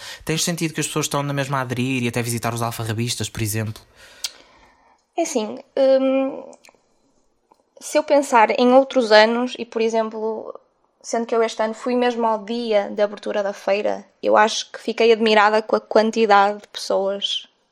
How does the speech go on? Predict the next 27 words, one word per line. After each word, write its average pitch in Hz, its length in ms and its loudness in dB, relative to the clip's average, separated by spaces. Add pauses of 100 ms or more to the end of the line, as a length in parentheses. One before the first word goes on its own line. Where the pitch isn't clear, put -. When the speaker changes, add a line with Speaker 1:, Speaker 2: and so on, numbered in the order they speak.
(400)
Speaker 2:
que - 60 2
lá 208 100 8
estava. 180 540 -2 (500)
No 359 260 4
entanto, 277 840 4
não 285 260 4
sei 285 320 6
até 277 160 4
que 269 80 -8
ponto 254 520 0
é 262 120 2
que - 180 -16 (180)
isso 247 220 -6
foi 269 80 2
um 254 80 0
bocadinho 240 300 -4
influenciado 226 580 0
também 220 420 4
por 233 160 -6
finalmente 254 720 6
haver 233 340 6 (280)
um 240 120 4
evento 214 640 4
para 196 720 2 (420)
as 220 120 -2
pessoas 208 520 2
irem. 190 360 -2